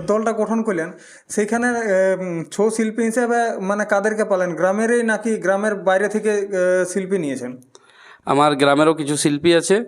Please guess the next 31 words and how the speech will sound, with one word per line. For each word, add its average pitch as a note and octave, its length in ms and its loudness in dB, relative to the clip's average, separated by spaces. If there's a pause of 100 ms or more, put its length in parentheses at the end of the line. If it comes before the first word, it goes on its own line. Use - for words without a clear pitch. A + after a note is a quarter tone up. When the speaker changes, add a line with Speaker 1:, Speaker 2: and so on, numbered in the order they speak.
(160)
Speaker 2:
যারা C3 280 6
পুরনো C3 360 2
ছিল C#3 240 0
শিল্পী। C3+ 440 -2 (260)
Speaker 1:
আচ্ছা। D3+ 360 -10 (320)
Speaker 2:
ওই C3 260 2
দাদার B2+ 300 2
সাথে C3+ 300 0
যারা C3 200 4
নৃত্য B2 320 0
করতেন B2 320 0
আর A#2 160 0
কি। - 300 -4
Speaker 1:
হুম। D#3+ 260 -6 (180)
Speaker 2:
গ্রামের B2 340 0
দু B2 100 0
চারজন C3 340 -2
আছে। C3+ 220 0
এবার B2+ 300 2 (960)
আরও B2+ 180 4
কিছু C#3+ 260 0
আমি C#3 120 2
শিল্পী C3+ 320 0
পেয়েছি, B2 680 0 (220)
যেমন B2 300 2 (600)
ওস্তাদ B2 380 -2
বোকা B2 260 0
সিং C3 460 -2
যেখানে A#2+ 520 0 (880)
শিক্ষা C#3 360 -2
দিয়েছিলেন, B2 540 0